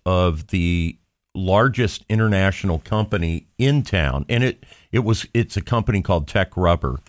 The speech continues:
and Tech Rubber is still there. They make, um, tire, uh, patch, tire repair, uh, kits, and th-, th-, they're a worldwide concern, and <laughs> they're in,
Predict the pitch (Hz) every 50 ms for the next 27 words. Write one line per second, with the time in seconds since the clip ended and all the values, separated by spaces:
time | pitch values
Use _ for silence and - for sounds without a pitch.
0 | _ _ _ _ _ _ - 90 85 80 - - 107 98 - - 98 92 90 80
1 | 87 82 80 - - - 85 76 80 78 76 78 110 110 110 113 110 110 110 -
2 | _ - 101 90 87 85 80 80 82 - - _ _ _ - - 123 117 120 120
3 | 117 110 107 101 95 - _ _ - 87 82 - - - 107 107 104 101 101 101
4 | - - - - _ _ _ _ _ _ _ - - 104 110 113 107 104 90 85
5 | 87 82 76 - - 98 101 101 98 95 92 92 90 90 - _ _ _ _ _
6 | _ _ - 85 87 85 82 80 78 - - _ - - - 143 101 73 - -
7 | - - - _ _ _ _ _ _ _ 87 90 90 87 85 82 80 80 82 80
8 | 78 - - _ - 92 101 95 - - 76 - _ - 87 - - 107 - -
9 | - 110 92 117 113 104 95 90 95 110 117 117 107 92 101 98 98 98 78 -
10 | - 82 78 78 - - 107 101 87 76 80 87 87 - - 127 104 - 147 120
11 | 107 101 113 104 85 -